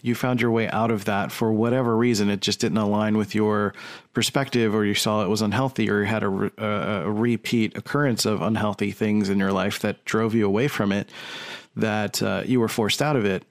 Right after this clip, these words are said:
And sometimes that forces you to go into the next Graves level, you know, if you're trying to make your own way in life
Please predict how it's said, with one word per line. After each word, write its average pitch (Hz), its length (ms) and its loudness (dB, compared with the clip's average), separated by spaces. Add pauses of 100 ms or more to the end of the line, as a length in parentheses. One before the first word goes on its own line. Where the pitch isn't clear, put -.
(420)
And 120 320 -2
sometimes 175 480 4
that 127 160 2
forces 110 400 0
you 110 100 2
to 107 80 0
go 107 440 2
into 127 260 0
the 110 100 2
next 101 320 0 (180)
Graves 123 340 2
level, 101 540 -2
you 120 140 2
know, 110 140 0
if 104 180 -4
you're 117 100 0
trying 123 240 0
to 113 60 2
make 113 200 0
your 110 80 2
own 107 120 2
way 135 160 2
in 110 140 2
life 101 340 -2